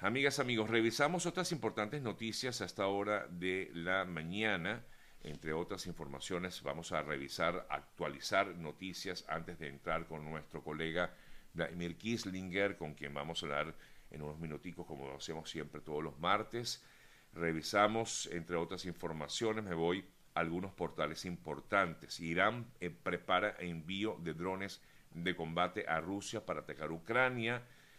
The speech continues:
Es una de las noticias que leo a esta hora. Eh, otro militar golpista del año noventa y dos estaría involucrado con aviones mili-, venezolanos iraníes ahora en Chile. Esta noticia la leo en el portal Monitoreamos y dice: "Ha pasado más de un mes desde que fue retenido el avión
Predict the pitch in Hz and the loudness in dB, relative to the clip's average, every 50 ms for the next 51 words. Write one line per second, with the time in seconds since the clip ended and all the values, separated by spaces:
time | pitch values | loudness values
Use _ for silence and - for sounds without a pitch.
0 | - - - - 82 - 92 87 87 92 90 87 85 80 73 76 71 71 - 85 | -20 -12 -8 -8 -6 -4 -4 -2 0 0 0 2 0 0 -2 -4 -8 -6 -6 -8
1 | 82 - - 87 - - - 71 71 73 76 78 82 85 78 - - 78 71 76 | -6 -6 -6 -6 -6 -6 -6 -6 -4 -2 -2 0 0 0 0 -2 -2 -2 0 2
2 | 87 101 110 110 107 110 113 - - - - - - - - - - - - - | 2 2 4 4 4 4 2 0 -4 -10 -14 -14 -14 -14 -12 -12 -12 -12 -12 -6
3 | - 85 87 90 90 90 90 90 85 82 - - 107 135 135 - 226 233 214 190 | -2 2 4 4 6 6 4 4 4 2 2 2 2 2 2 0 -4 -2 0 0
4 | 160 120 92 127 120 127 139 156 151 120 - 123 123 113 - - 135 127 117 107 | 0 0 2 2 2 2 2 0 0 -2 -2 -2 -4 -4 -2 0 2 2 2 4
5 | 95 95 101 110 110 107 101 95 87 82 - 85 90 95 107 104 117 107 - 92 | 2 2 2 0 0 -2 0 0 -2 -2 -2 0 0 0 0 0 -2 -4 -4 -2
6 | 80 82 90 95 104 101 90 82 - 80 82 92 - - 98 87 78 73 76 80 | 0 0 0 2 2 0 0 0 0 2 2 2 2 0 -4 -4 -2 -2 -2 -2
7 | 85 95 95 98 85 80 76 76 - - 78 80 76 78 - - 76 82 98 101 | -4 -4 -6 -6 -6 -6 -6 -8 -8 -8 -8 -6 -6 -6 -6 -6 -4 -4 -4 -4
8 | 101 90 78 76 85 95 104 107 104 - 80 76 82 87 87 82 82 - - 127 | -4 -4 -4 -4 -2 -4 -4 -2 -2 0 0 0 0 0 -2 -2 -4 -4 -2 0
9 | 120 92 71 67 67 65 - - 90 90 87 - - 80 73 - - 90 80 76 | 0 0 0 -2 -4 -6 -6 -6 -6 -6 -4 -4 -6 -6 -6 -4 -2 -2 -2 0
10 | 71 76 80 87 85 71 - 69 - 73 73 76 - - 80 82 76 80 82 - | -2 -2 -2 -4 -4 -6 -8 -8 -4 -4 -4 -4 -4 -6 -8 -6 -6 -6 -6 -4
11 | 90 98 120 120 113 104 107 104 - - - - - - - - - - - - | -2 2 2 2 2 2 0 -4 -6 -8 -14 -18 -20 -20 -18 -18 -20 -18 -12 -8
12 | 87 82 85 87 82 - - 95 90 - - 92 - - 92 95 95 95 92 87 | -6 -4 -2 -2 -2 0 2 2 2 2 0 -2 0 0 0 0 0 -2 -4 -4
13 | 92 92 90 87 90 90 92 95 98 92 82 85 78 - 76 - - 78 78 80 | -4 -4 -2 -2 -2 -2 -2 -4 -6 -8 -6 -6 -6 -8 -8 -8 -6 -4 -4 -4
14 | 90 85 - 76 73 76 85 90 87 82 73 71 76 80 82 87 87 87 | -4 -4 -4 -6 -6 -4 -4 -2 -2 -2 -2 -2 -2 -2 -2 -2 -4 -6